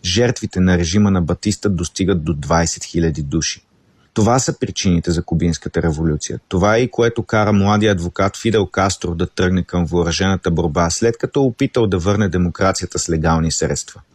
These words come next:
Превръщането на Куба в социалистическа държава е един от огромните провали на американската външна политика през шейсетте години, защото първото пътуване в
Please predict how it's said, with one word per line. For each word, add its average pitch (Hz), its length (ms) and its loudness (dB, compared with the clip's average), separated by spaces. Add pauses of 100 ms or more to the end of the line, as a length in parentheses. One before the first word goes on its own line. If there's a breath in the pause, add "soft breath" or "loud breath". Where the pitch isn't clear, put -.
(500 soft breath)
Превръщането 110 760 2
на 98 120 4
Куба 113 260 0
в - 60 -2
социалистическа - 880 -2
държава 92 560 2 (500 loud breath)
е 113 80 4
един 113 260 4
от 120 120 -2
огромните 110 540 2
провали 92 480 2
на 87 120 2
американската 85 800 -2
външна 87 360 0
политика - 460 -4
през - 200 -4
шейсетте 87 480 -2
години, 90 480 2
защото 85 500 -4 (120)
първото 123 360 0
пътуване 110 520 0
в - 80 -8